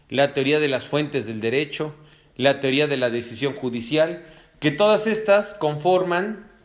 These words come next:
en su parte que le corresponde a todas ellas, pues la teoría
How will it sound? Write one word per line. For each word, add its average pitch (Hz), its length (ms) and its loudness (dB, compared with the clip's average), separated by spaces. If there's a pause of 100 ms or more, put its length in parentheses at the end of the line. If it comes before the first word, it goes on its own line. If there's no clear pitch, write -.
(220)
en 139 200 0
su 127 680 -4
parte 170 400 2
que 143 100 0
le 127 120 -2
corresponde 135 580 -2
a 120 240 -4
todas 151 280 0
ellas, 170 420 -4 (640)
pues 135 280 0
la 131 180 0
teoría 135 720 0